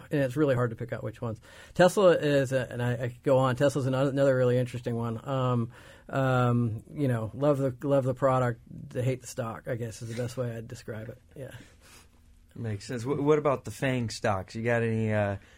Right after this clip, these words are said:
Speaker 2: just people love to hear, and you're obviously an expert, like Facebook,
Speaker 1: Yeah.
Speaker 2: Amazon, Netflix, Google. What's
Speaker 1: Yeah.
Speaker 2: the
Speaker 1: I,
Speaker 2: long,
Speaker 1: I,
Speaker 2: short?
Speaker 1: <laughs> uh,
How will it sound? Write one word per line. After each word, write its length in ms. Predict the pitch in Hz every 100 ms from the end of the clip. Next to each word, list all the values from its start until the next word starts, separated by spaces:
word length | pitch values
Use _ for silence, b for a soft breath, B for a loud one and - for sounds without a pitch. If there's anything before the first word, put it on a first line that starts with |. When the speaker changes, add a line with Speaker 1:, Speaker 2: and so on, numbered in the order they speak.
| b b b
Speaker 2:
just 220 | 131 117 -
people 260 | 135 120
love 240 | 117 117 113
to 80 | 113
hear, 260 | 120 113
and 300 | 107 110 113
you're 140 | 123 120
obviously 240 | 107 123
an 80 | 107
expert, 320 | 113 - 107
like 220 | 104 101
Facebook, 640 | - 127 127 120 127 120 120
Speaker 1:
Yeah. 80 | 120
Speaker 2:
Amazon, 420 | 120 113 113 113
Netflix, 500 | 113 107 - 120 -
Google. 380 | - 117 113 98
What's 160 | 107 151
Speaker 1:
Yeah. 200 | 147 139
Speaker 2:
the 260 | 104 101 - B B B B B B -
Speaker 1:
I, 120 | 135
Speaker 2:
long, 140 | 131
Speaker 1:
I, 100 | 139
Speaker 2:
short? 440 | 131 - 131 117 -
Speaker 1:
<laughs> 1600 | - 131 123 247 226 226 185 - 185 - - - - - - -
uh, 920 | - 160 156 151 147 147 139 135 127